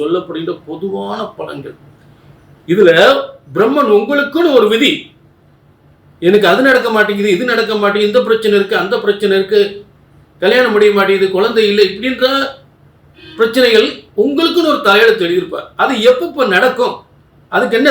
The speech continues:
தசாபுத்தி, எந்த தசாபுத்தியில நடக்கும்ன்றத பிரம்மன் எழுதியிருப்பார். அதுக்காகத்தான் சுயஜாதத்தை பார்க்கணுன்றது. கீழே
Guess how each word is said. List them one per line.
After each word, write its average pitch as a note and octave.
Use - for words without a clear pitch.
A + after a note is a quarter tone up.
தசாபுத்தி, G#3+
எந்த C#4
தசாபுத்தியில B3
நடக்கும்ன்றத B3+
பிரம்மன் A#3
எழுதியிருப்பார். -
அதுக்காகத்தான் F#3
சுயஜாதத்தை E3+
பார்க்கணுன்றது. B2+
கீழே C#3+